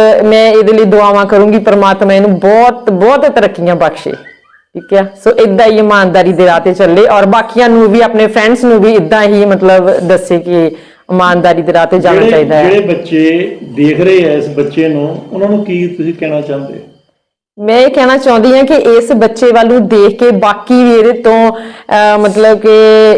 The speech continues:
Speaker 1: ਅਹ, ਇਨਸਪਾਇਰ ਹੋਣ ਕਿ ਇਸ ਬੱਚੇ ਨੇ ਅੱਜ ਇੰਨੀ ਇਮਾਨਦਾਰੀ ਦਿਖਾਈ ਆ, ਔਰ ਜੇ ਅੱਜ ਕੱਲ੍ਹ, ਮਤਲਬ, ਸਾਰੇ ਏਦਾਂ ਬੱਚਿਆਂ ਵਾਂਗੂ ਇਮਾਨਦਾਰੀ ਦਿਖਾਉਣ ਤੇ, ਮਤਲਬ ਕਿ, ਕਿਸੇ ਨੂੰ ਕੋਈ ਪਰੇਸ਼ਾਨੀ ਨਾ ਹੋਵੇ, ਤੇ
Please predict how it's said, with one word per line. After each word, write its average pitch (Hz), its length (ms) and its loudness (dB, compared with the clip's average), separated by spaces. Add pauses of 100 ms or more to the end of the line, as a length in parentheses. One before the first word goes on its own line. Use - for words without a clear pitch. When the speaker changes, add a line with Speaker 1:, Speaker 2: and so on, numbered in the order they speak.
Speaker 1:
ਅਹ, 214 280 2
ਇਨਸਪਾਇਰ 220 540 0
ਹੋਣ 220 300 0
ਕਿ 240 160 0
ਇਸ 220 360 2
ਬੱਚੇ 202 340 0
ਨੇ 214 140 2
ਅੱਜ 196 140 0
ਇੰਨੀ 214 260 2
ਇਮਾਨਦਾਰੀ 202 540 2
ਦਿਖਾਈ 208 440 0
ਆ, 214 120 2
ਔਰ 208 320 2
ਜੇ 202 260 2
ਅੱਜ 185 160 -4
ਕੱਲ੍ਹ, 220 280 0
ਮਤਲਬ, 220 280 0
ਸਾਰੇ 220 480 0
ਏਦਾਂ 220 280 0
ਬੱਚਿਆਂ 202 400 0
ਵਾਂਗੂ 208 240 2
ਇਮਾਨਦਾਰੀ 196 500 2
ਦਿਖਾਉਣ 196 480 0 (680)
ਤੇ, 196 480 4
ਮਤਲਬ 202 380 0
ਕਿ, 214 120 0
ਕਿਸੇ 240 440 0
ਨੂੰ 226 220 2
ਕੋਈ 214 280 0
ਪਰੇਸ਼ਾਨੀ 220 600 0
ਨਾ 196 160 2
ਹੋਵੇ, 190 440 0 (500)
ਤੇ 180 500 2